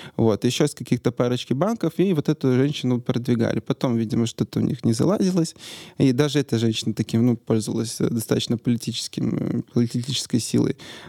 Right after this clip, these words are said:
а, что она с какими-то другими, там, у нее других банков дотации забирала. Ну, короче, там такая мутная история. А, Александр Григорьевич ее подви-, продвигал, продвигал, потом все-таки, опять же,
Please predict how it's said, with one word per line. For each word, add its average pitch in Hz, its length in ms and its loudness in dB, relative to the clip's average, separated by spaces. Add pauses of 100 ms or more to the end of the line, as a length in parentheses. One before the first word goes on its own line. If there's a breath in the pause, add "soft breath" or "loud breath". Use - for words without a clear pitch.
а, - 360 -2
что - 240 -2
она 117 400 2
с - 80 -8
какими-то 120 380 0
другими, 117 400 0
там, 117 200 -2
у - 20 4
нее 120 160 4 (220)
других 117 300 0
банков 120 360 -2
дотации 180 460 -2
забирала. 156 460 0
Ну, 160 80 2
короче, 180 260 -2
там 147 120 0
такая 135 220 0
мутная 131 240 2
история. 214 380 2 (440 loud breath)
А, 131 300 2
Александр 135 400 0
Григорьевич 123 400 2
ее 120 100 4
подви-, 120 400 0
продвигал, 120 500 2
продвигал, 147 520 0
потом 139 320 -4
все-таки, 120 460 -2
опять - 280 -2
же, 120 100 -4